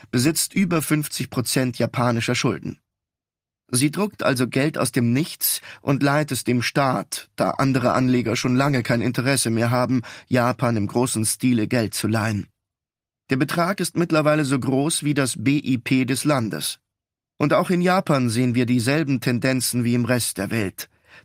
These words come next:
Die Währung beginnt gegenüber dem Dollar stark abzuwerten, während gleichzeitig die Zinsen anfangen zu steigen. Durch massive Eingriffe der japanischen Notenbank B O J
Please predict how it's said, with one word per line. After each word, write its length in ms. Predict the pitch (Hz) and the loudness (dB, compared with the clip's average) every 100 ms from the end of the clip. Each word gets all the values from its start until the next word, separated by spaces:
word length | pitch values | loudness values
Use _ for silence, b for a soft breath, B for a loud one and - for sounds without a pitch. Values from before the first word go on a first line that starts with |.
| - | 0
Die 140 | 123 | 2
Währung 500 | 127 156 170 170 170 | 2 2 0 0 0
beginnt 420 | 147 117 147 147 | -2 0 0 0
gegenüber 460 | - 135 123 135 131 | -2 0 0 -2 0
dem 240 | 127 117 | 0 0
Dollar 380 | 101 131 139 131 | 2 2 2 0
stark 400 | - - 131 135 | -2 0 -2 0
abzuwerten, 840 | - - - 127 120 127 - 135 113 B B | -4 -4 -2 0 0 0 0 -2 -2 B B
während 320 | 135 135 135 | 0 0 0
gleichzeitig 840 | 135 131 156 - 156 160 - 151 - | 0 0 0 -2 -2 -2 -4 -4 0
die 160 | 127 | -2
Zinsen 500 | - 147 139 127 131 | 0 0 0 0 0
anfangen 460 | 117 127 117 127 127 | 0 -2 0 -2 0
zu 120 | 147 | -2
steigen. 460 | 143 147 113 - 76 _ _ _ _ _ _ _ _ _ _ _ _ _ _ _ - | 0 0 -2 -4 -14 _ _ _ _ _ _ _ _ _ _ _ _ _ _ _ -2
Durch 280 | 135 160 | 0 2
massive 640 | 156 156 - 214 196 151 131 | 2 0 0 0 0 2 2
Eingriffe 600 | 147 170 120 117 - 120 | 2 0 0 -2 0 0
der 120 | 117 | 0
japanischen 680 | 120 120 135 131 135 - 120 | 0 0 0 0 0 -2 0
Notenbank 680 | 131 143 139 123 135 143 143 - | 0 0 -2 0 0 -2 -6 -2
B 240 | 139 143 | 0 2
O 120 | 101 | 0
J 400 | 120 110 135 151 | 0 0 2 0